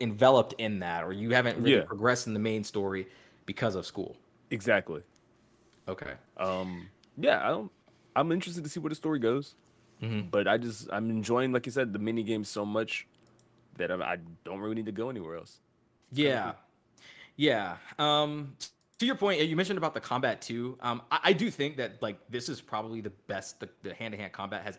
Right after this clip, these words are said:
Speaker 1: ever been in a
Speaker 2: Mm-hmm.
Speaker 1: Yakuza game. Um, I, I don't even think it's just the sixty frames per second that you get with the next gen versions, um, or current gen, but, like, it's, it's something, it's so fast, fluid. You get a lot of really cool moves. Um, there's not a ton of E X stuff in this one, it seems like, but, like,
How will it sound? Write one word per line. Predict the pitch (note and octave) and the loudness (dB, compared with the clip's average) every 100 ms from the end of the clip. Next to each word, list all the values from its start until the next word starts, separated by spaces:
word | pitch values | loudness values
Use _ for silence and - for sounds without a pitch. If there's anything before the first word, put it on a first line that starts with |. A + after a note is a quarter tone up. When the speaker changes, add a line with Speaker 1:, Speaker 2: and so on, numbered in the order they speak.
| - | -8
Speaker 1:
ever | G2 A#2+ | -6 -4
been | A#2 C#3+ - - - G2 | -4 -6 -8 -18 -14 -6
in | A#2 | -6
a | |
Speaker 2:
Mm-hmm. | G2 G#2 C#3 | -2 -2 -2
Speaker 1:
Yakuza | B2 B2+ | -2 -2
game. | C3+ C3+ C#3+ - - _ - | -2 -2 -4 -10 -20 _ -6
Um, | A2+ G#2+ G#2+ A#2+ | -4 -4 -6 -4
I, | B2+ | 0
I | C3+ | 2
don't | D#3 | 2
even | B2 | 0
think | A#2 | -2
it's | A2 | -6
just | G#2 A#2 | -6 -6
the | A#2 | -6
sixty | A#2+ G#2+ G#2 | -8 -8 -8
frames | A2 G2+ | -8 -8
per | G2+ | -10
second | - G#2 A2+ G#2 | -10 -8 -8 -8
that | G#2 | -10
you | G#2+ | -10
get | G#2+ G#2+ - | -6 -6 -6
with | G2 | -12
the | |
next | F#2 - | -10 -8
gen | A#2 A2 | -8 -6
versions, | A#2 A2+ A#2+ B2 B2+ - - | -6 -6 -8 -8 -12 -18 -14
um, | G2 F#2+ F#2 F2+ | -10 -8 -10 -12
or | F2 | -14
current | - A2 A#2+ | -8 -6 -4
gen, | B2+ C3+ | -6 -4
but, | A#2+ A#2 | -4 -2
like, | A#2 G#2 - - _ _ _ _ _ | -2 -4 -8 -20 _ _ _ _ _
it's, | C#3+ C#3 - | -2 -2 -2
it's | D3 D3 - | -4 -2 -2
something, | F#3+ A#3+ - - - | -2 -4 -8 -20 -14
it's | C3+ - | -10 -6
so | D3+ | -6
fast, | - B2 C3+ C#3 - | -2 -2 -2 -4 -12
fluid. | - C3 C3+ C#3 C#3 - | -10 -4 0 2 0 -2
You | A#2+ | -8
get | B2 C#3 | -2 0
a | |
lot | A#2 B2+ | 0 -2
of | G#2+ G#2+ | -4 -6
really | A#2+ C#3+ B2+ | -4 -2 -4
cool | - C#3 A#2+ | -4 -4 -4
moves. | G2+ G2+ A2+ C3 C3 - | -6 -8 -6 -8 -10 -10
Um, | G#2+ G#2+ | -8 -6
there's | B2+ | -2
not | A#3+ | 0
a | - | 0
ton | F#3 | -2
of | D#3 - | -4 -6
E | C#3+ A#2+ | -4 -2
X | C#3 - - | -4 -8 -14
stuff | - - E3 E3+ - | -14 -4 -2 -2 -6
in | D#3+ | -8
this | D3+ E3 | -6 -6
one, | F3 | -6
it | E3+ | -10
seems | - F3 E3+ | -8 -8 -4
like, | F3 E3+ | -4 -2
but, | C#3 B2+ | -4 -2
like, | A#2+ | -4